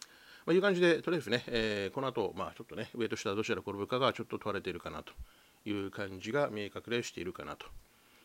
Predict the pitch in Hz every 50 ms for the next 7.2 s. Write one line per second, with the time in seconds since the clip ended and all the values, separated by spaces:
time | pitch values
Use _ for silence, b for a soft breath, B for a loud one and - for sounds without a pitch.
0 | b _ _ 117 113 113 156 - 165 139 117 101 101 107 107 104 104 101 101 101
1 | 107 110 - 120 120 110 - 123 110 107 107 110 - - - 123 - - 80 107
2 | 120 - _ _ _ _ _ _ b b b b b b b b b b - 107
3 | 107 107 101 - - 135 135 139 135 139 147 127 107 101 113 123 127 117 113 98
4 | 87 - 85 85 85 90 95 104 - 92 85 - 120 120 110 95 95 82 98 107
5 | 101 - - - 92 107 - - 101 - - 104 101 104 101 - 104 95 87 101
6 | 117 - - 107 95 95 104 - - 113 95 95 98 98 104 - - 78 - -
7 | - 101 - -